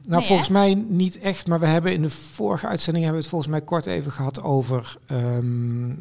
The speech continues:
Speaker 2: maatschappelijk verantwoord ondernemen. We
Speaker 1: Ja.
Speaker 2: hebben, of ik heb in ieder geval op, eh, LinkedIn heb ik de vraag ook uitgezet, ehm,
Speaker 1: Wat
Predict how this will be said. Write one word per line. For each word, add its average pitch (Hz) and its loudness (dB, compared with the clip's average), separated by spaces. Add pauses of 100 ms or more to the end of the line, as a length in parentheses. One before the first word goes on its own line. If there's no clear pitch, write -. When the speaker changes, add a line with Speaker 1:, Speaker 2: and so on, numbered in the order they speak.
(120)
Speaker 2:
maatschappelijk 135 -2
verantwoord 131 -6
ondernemen. 165 0
We 156 -2
Speaker 1:
Ja. 151 0
Speaker 2:
hebben, - -2
of - -6
ik 208 0
heb 160 0
in 143 2
ieder 143 2
geval 131 2
op, 135 0 (100)
eh, 131 0
LinkedIn 135 0
heb 135 0
ik 131 -6
de 131 -6
vraag 127 0
ook 131 -4
uitgezet, 127 -2 (640)
ehm, 117 -2
Speaker 1:
Wat 113 -6